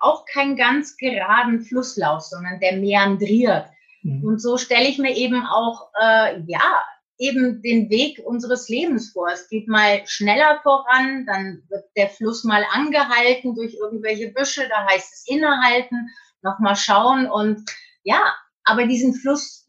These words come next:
Speaker 1: dürfen wir auch zulassen. Also ich habe das Gefühl, dass viele Menschen einfach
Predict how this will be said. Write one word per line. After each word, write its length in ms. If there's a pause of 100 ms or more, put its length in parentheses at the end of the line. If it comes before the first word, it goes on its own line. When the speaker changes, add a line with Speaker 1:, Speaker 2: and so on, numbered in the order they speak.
Speaker 1:
dürfen 480
wir 180
auch 100 (100)
zulassen. 720 (120)
Also 460 (200)
ich 260
habe 160
das 160
Gefühl, 480 (480)
dass 200
viele 280
Menschen 480
einfach 400